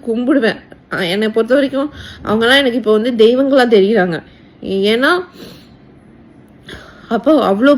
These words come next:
பெயினா இருந்துச்சு. அ, அது ஒரு சர்ஜரி தான், but அந்த போஸ்ட் சர்ஜரிக்கு அப்புறம் நம்ம, நம்மளால வந்து ஒண்ணுமே பண்ண முடியல.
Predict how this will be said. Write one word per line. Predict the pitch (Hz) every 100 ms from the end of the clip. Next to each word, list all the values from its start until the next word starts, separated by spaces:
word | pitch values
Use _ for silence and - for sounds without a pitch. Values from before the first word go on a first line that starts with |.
| 240 -
பெயினா | 262 330 330 285
இருந்துச்சு. | 196 190 165 - 151 - - - - - -
அ, | - - - - - - -
அது | 247 254
ஒரு | 262 262
சர்ஜரி | 269 262 302 339
தான், | 269 240 156 190
but | 226 254
அந்த | 233 247 247
போஸ்ட் | 294 349 359 311
சர்ஜரிக்கு | 277 277 277 262
அப்புறம் | 247 285 320 311 - - - - 226
நம்ம, | 233 247 247 240 240 247 - -
நம்மளால | 220 233 262 320 370
வந்து | 277 311 247
ஒண்ணுமே | 269 370 311
பண்ண | 269 233
முடியல. | 196